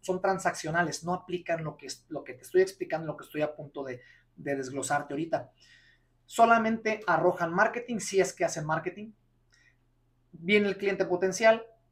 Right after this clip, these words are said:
algunos de ellos compran, ¿verdad? Algunos de ellos, no todos, no todo cliente potencial que traes a la mesa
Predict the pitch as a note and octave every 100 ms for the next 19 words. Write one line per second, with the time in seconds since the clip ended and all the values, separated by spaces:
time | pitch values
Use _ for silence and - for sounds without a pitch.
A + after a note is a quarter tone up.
0 | _ _ D#3 D#3 F#3+ F3+ F3+ F3 - G#3+
1 | G#3+ B3 C#4 - _ _ _ C#3 E3+ D3+
2 | C#3 G#3 A#3+ F#3 D#3 F#3 - C#4 E3+ E3+
3 | F3+ G#3+ G#3 G3 F3 D#3+ F3 F3+ F3 F3
4 | E3+ E3+ D#3+ F3 F3+ -